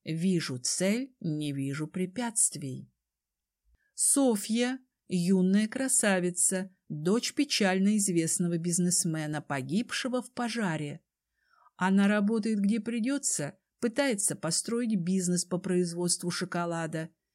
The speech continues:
воспитывает младшую сестру после гибели родителей. Злата.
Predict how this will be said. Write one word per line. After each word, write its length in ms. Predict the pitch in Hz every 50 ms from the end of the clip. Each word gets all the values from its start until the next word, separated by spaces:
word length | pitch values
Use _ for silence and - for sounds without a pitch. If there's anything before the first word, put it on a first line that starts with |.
| _ _ -
воспитывает 1000 | 147 151 160 160 - - - - - 160 160 160 - 208 214 247 269 262 -
младшую 560 | 285 262 214 175 160 156 160 - - 196 196
сестру 720 | 196 196 - 233 214 - - - - 165 160 156 151 - _ _ _ _
после 500 | - 143 156 196 196 - - 262 277 277
гибели 480 | 233 180 160 151 151 156 170 165 170 170
родителей. 880 | 170 180 175 180 185 208 226 220 220 - 147 143 139 131 131 131 - _ _ _ _ _ _ _ _ _ _ -
Злата. 960 | 185 185 185 202 247 262 269 262 240 214 202 196 196 - 214 208 208 208